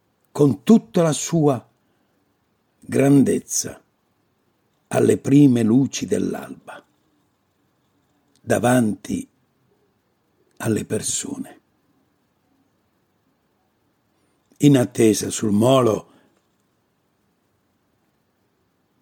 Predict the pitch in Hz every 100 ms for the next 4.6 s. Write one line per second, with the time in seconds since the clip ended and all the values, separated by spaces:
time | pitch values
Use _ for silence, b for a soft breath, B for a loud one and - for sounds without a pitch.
0 | _ - 127 123 120 110 - - _ _
1 | _ _ _ _ _ _ _ _ _ _
2 | _ - 117 131 139 131 - 120 127 120
3 | 123 123 107 120 131 120 117 120 113 -
4 | - 113 107 101 95